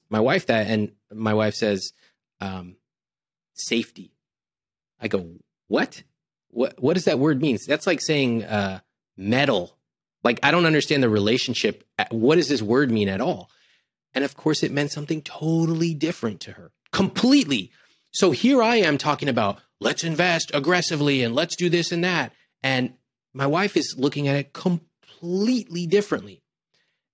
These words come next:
And so suddenly things started to become a lot clearer. It took a lot more work. And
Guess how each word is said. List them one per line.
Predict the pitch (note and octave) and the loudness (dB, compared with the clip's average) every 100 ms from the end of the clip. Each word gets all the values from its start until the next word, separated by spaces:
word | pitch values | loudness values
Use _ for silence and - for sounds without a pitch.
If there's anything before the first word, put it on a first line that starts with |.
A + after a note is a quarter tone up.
| _ - | _ -2
And | C3 B2+ A#2+ | 2 2 2
so | - C#3+ B2+ B2+ | 0 4 4 4
suddenly | B2 - G#3 A#3 F3 C#3 | 2 0 2 4 4 2
things | - C#3+ C3 | 0 0 0
started | B2+ A#2+ | 0 0
to | G#2+ | 0
become | G#2 - G#2+ G#2 - | -2 0 -2 -2 -4
a | |
lot | G2+ G2+ G2 - - | 0 2 0 -2 -14
clearer. | - - A2+ F#2+ F2 | -10 -2 0 0 -2
It | - | -8
took | - D3 | -4 0
a | |
lot | A2+ A2+ A#2+ A2+ | 2 2 0 0
more | A2+ G2+ | 0 0
work. | F#2 F#2 F2 - _ _ _ _ A2+ | 2 0 -2 -12 _ _ _ _ -4
And | G#2+ G#2 | 0 0